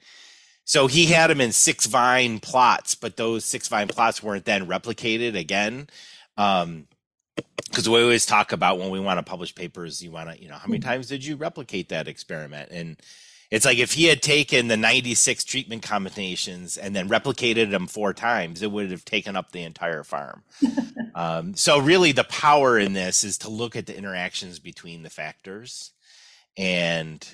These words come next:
Speaker 1: uh, so let's just talk about the West Tier and then it'll, it'll, it'll make sense. <laughs> I
Speaker 2: Okay.
Speaker 1: hope. Okay.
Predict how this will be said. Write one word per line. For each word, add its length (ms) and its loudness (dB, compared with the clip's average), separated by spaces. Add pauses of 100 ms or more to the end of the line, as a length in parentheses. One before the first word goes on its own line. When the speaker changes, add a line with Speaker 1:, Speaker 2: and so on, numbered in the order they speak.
(440)
Speaker 1:
uh, 920 -6 (880)
so 160 4 (480)
let's 160 6
just 160 2
talk 240 6
about 160 4
the 80 0
West 320 2
Tier 320 0
and 180 -8
then 160 -2
it'll, 380 -6
it'll, 360 -12 (220)
it'll 160 -6
make 220 -10
sense. 340 -2 (140)
<laughs> 320 -2
I 100 2
Speaker 2:
Okay. 60 2
Speaker 1:
hope. 240 -6 (480)
Okay. 320 2